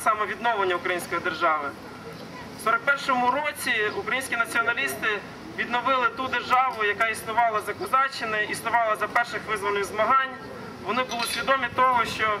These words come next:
е, українська держава існує, але на деякий час вона просто є окупованою. Е, тому наразі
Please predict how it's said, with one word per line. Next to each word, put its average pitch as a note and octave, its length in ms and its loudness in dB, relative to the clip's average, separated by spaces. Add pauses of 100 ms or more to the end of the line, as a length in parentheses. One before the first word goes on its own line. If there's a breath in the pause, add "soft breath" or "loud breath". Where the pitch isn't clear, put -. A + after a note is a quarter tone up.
(420)
е, G3 160 4
українська A#3 440 -2
держава A3+ 420 2
існує, B3 680 2
але G#3+ 300 2
на A3 120 0
деякий C4 340 0
час A#3+ 420 2 (280)
вона G#3 160 4
просто A#3 340 0
є G#3+ 160 2
окупованою. F3 760 0 (1500)
Е, F3 260 2 (140)
тому D4+ 400 4 (260)
наразі B3 600 2